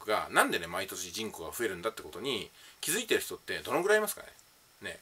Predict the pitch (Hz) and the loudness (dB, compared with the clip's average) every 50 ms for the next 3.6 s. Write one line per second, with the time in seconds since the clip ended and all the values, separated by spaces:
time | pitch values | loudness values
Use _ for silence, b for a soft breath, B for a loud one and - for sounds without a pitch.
0 | - - - 262 294 269 - 359 302 165 - 127 - 110 113 104 92 - 139 143 | -2 2 4 4 4 4 4 4 4 2 2 0 -2 -2 -2 -2 0 0 2 2
1 | 170 202 156 - - 85 - - 110 - - - 98 - 92 - 101 127 123 101 | 2 2 0 0 -2 -6 -4 -6 -10 -8 -8 -10 -8 -6 -4 0 4 4 6 6
2 | 101 120 - 214 - - 220 202 190 156 - - - B B B B B B B | 6 4 4 4 4 4 4 2 2 2 0 -2 -4 B B B B B B B
3 | B B B B B - - - 302 262 190 127 | B B B B B -2 4 8 10 10 10 8